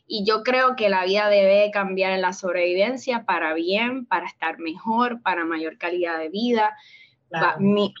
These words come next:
Speaker 1: el estrés nos hace mucho daño, es una de las cosas que mis médicos, a mí me sorprendió mucho. Eh, me, no me hablaban mucho de alimentación,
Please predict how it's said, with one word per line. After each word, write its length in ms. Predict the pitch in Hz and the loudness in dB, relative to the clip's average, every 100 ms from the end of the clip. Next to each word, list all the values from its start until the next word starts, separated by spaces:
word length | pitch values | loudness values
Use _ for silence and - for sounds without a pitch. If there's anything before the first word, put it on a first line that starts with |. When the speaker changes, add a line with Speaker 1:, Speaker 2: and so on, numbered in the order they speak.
| - | -2
Speaker 1:
el 160 | 202 185 | 0 2
estrés 520 | 190 - 233 262 285 | 0 -2 0 0 0
nos 160 | 202 185 | -2 -2
hace 200 | 175 175 | -2 -2
mucho 320 | 165 175 185 | -4 -2 2
daño, 600 | 202 285 302 247 254 320 - - - - | 2 4 4 4 2 0 -4 -20 -8 -2
es 160 | 208 | 0
una 300 | 202 185 185 | 2 2 0
de 60 | 190 | 0
las 220 | 196 196 | 0 -2
cosas 360 | 190 185 196 196 | -4 -2 -2 -4
que 520 | 196 185 175 160 - | -2 2 2 2 -2
mis 180 | - 196 | -2 -2
médicos, 680 | 190 170 165 180 - 180 175 | 0 -2 -2 -2 -2 0 0
a 100 | 185 | -2
mí 140 | 175 175 | -2 -2
me 100 | 185 | -2
sorprendió 500 | 170 170 - 165 165 | -8 -10 -8 -4 0
mucho. 500 | 269 359 - 254 254 - - _ | 0 0 2 0 -2 -10 -20 _
Eh, 440 | - 208 202 190 180 | -2 2 4 2 2
me, 160 | 202 185 185 | 2 2 2
no 180 | 208 226 | 2 4
me 80 | |
hablaban 360 | 226 214 208 214 | 2 4 4 2
mucho 280 | 226 214 233 | -2 -2 -2
de 60 | |
alimentación, 640 | 196 196 208 214 254 311 | 0 0 -2 0 0 2